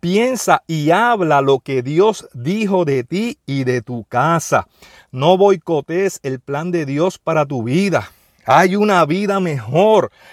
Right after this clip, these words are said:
aquí y ahora para el que puede creer que el deseo de Dios, el anhelo de Dios para sus hijos son anhelos de bienestar.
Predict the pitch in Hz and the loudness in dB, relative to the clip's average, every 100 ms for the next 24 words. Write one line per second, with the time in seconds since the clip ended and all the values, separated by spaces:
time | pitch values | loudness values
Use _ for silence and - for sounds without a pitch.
0 | _ - 139 131 - 180 214 202 180 160 | _ -4 -2 -2 -6 -8 -4 0 2 4
1 | 214 214 160 156 143 131 123 123 110 123 | 2 2 0 0 -2 -2 -4 -8 -8 -4
2 | 147 202 214 185 190 185 226 208 170 127 | 0 0 0 -2 0 2 2 0 -4 -6
3 | 113 110 104 - 107 127 170 175 240 262 | -6 -4 -8 -6 -4 -2 -2 -2 2 2
4 | 240 - _ _ _ - 110 107 117 143 | 2 -2 _ _ _ -8 -2 -2 -2 -2
5 | 185 185 180 196 185 175 175 170 170 214 | 0 0 0 0 -2 -4 -4 -4 -6 -6
6 | 233 170 - - - 147 180 165 139 165 | -4 -2 -4 -12 -8 -4 -4 -4 -4 -2
7 | 196 175 139 131 120 120 117 - - - | 0 -2 -2 -2 -2 -4 -6 -10 -16 -8
8 | 120 170 160 101 | -2 0 -2 -6